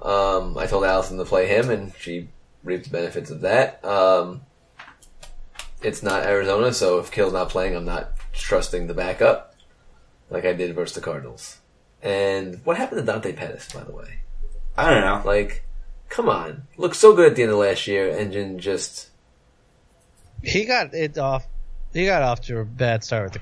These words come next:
Speaker 3: coaches, I think.
Speaker 1: And, yeah.
Speaker 3: 'Cause he was just not being talked about well from anybody.
Speaker 1: Sucks. Really sucks. But what are you gonna do?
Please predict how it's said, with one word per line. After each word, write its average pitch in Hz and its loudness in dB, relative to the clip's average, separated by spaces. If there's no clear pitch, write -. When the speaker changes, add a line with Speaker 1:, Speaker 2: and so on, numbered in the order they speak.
Speaker 3:
coaches, 95 -6
I 95 -2
think. 95 -6
Speaker 1:
And, 107 0
yeah. 98 0
Speaker 3:
'Cause 131 0
he 180 0
was 185 2
just 151 -2
not 127 0
being 117 -2
talked 110 -2
about 104 -2
well 104 0
from 110 2
anybody. 104 2
Speaker 1:
Sucks. - 0
Really 123 0
sucks. - -2
But 95 2
what 113 0
are 131 2
you 131 4
gonna 95 0
do? - -12